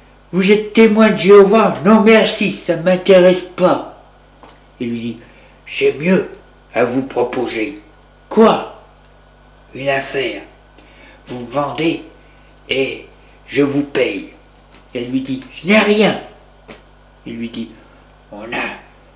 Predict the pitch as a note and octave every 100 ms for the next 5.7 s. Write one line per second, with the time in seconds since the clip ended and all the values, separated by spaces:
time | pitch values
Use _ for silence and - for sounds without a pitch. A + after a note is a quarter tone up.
0 | _ _ _ _ - D#3+ D#3 G3 D3 -
1 | - A#2+ - B2+ A#2+ B2 A#2+ A#2 A2+ A#2
2 | A2 G2+ - - _ _ _ - G#2 A2+
3 | B2+ C#3 C3 A2+ D#3 C#3+ A2+ - - _
4 | _ - A#2 - C3+ C#3+ C3 D3+ D3 -
5 | C3+ B2 - E3+ D3 A2+